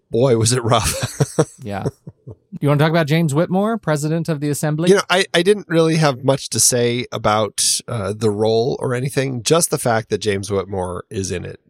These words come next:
Speaker 1: excites me so much. I, I love him as an actor. I haven't seen him in a ton, but, uh, obviously he's great in Shawshank Redemption as Brooks.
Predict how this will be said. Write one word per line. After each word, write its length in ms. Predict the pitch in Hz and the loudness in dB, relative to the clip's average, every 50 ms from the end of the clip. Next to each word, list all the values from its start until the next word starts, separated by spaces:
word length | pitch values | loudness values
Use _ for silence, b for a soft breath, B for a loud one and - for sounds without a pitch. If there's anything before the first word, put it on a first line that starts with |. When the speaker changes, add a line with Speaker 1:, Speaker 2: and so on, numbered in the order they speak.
| _ - | _ -16
Speaker 1:
excites 420 | - - - - 95 87 87 - - | -8 -4 -4 -4 -4 -4 -6 -8 -6
me 80 | 92 | -4
so 160 | 92 - - 92 | -4 -4 -4 -6
much. 240 | 90 85 - - - | -12 -14 -14 -14 -10
I, 180 | - 101 101 101 - | -6 -6 -6 -6 -6
I 100 | - 104 | -6 -6
love 300 | 101 101 98 101 101 98 | -4 -2 -2 -2 -2 0
him 140 | 110 107 95 | -2 -2 -2
as 120 | 95 92 98 | -2 -2 -2
an 80 | 92 | -4
actor. 480 | 90 87 87 85 _ - 95 90 87 85 B B B B B B B | -4 -4 -6 -6 _ -4 -2 -2 -2 -4 B B B B B B B
I 40 | - | -2
haven't 140 | 185 208 151 | 0 2 2
seen 160 | - 175 165 | 2 2 4
him 80 | 156 139 | 2 2
in 80 | 120 | 2
a 60 | 104 | 0
ton, 480 | 98 - - 135 127 113 101 101 101 107 B B B B B B B - | -2 0 0 2 2 2 0 -2 -4 -8 B B B B B B B -16
but, 480 | 107 104 120 117 113 110 110 - - - | -2 2 2 2 4 2 0 -2 -6 -6
uh, 200 | - 113 113 104 - | -4 -2 -2 0 0
obviously 380 | 107 117 113 117 - 117 113 | 0 0 2 2 0 0 0
he's 160 | 101 107 104 95 | -2 -4 -4 -6
great 320 | - - 110 104 107 104 | 0 0 2 2 2 0
in 140 | - 110 95 | -4 -6 -4
Shawshank 480 | - - 120 107 107 107 - 107 95 - | 0 2 2 2 2 2 -2 -4 -4 -4
Redemption 420 | 107 98 104 101 98 - 98 98 | -2 -2 -2 -2 -2 -6 -6 -6
as 140 | 92 87 87 | -6 -8 -8
Brooks. 600 | 95 101 113 123 123 - - - - - - - | -6 0 0 0 0 0 0 2 2 2 2 -2